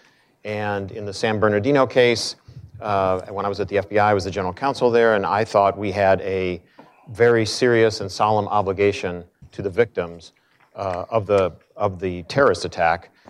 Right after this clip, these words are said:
to do everything we could to run down every investigative lead. And so having in our possession,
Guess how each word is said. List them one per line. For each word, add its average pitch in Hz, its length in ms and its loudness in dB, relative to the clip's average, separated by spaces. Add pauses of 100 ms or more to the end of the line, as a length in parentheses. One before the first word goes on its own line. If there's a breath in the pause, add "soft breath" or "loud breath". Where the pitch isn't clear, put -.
(160 soft breath)
to 95 540 -6 (340)
do 110 240 0
everything 123 440 2
we 101 120 0
could 110 340 4
to 92 280 -10 (220)
run 107 340 2
down 107 280 2
every 98 220 0
investigative 95 500 -2
lead. 95 320 -6
And 85 120 -10
so 90 260 2
having 107 600 -2
in 117 140 -8
our 107 160 4
possession, 95 680 -4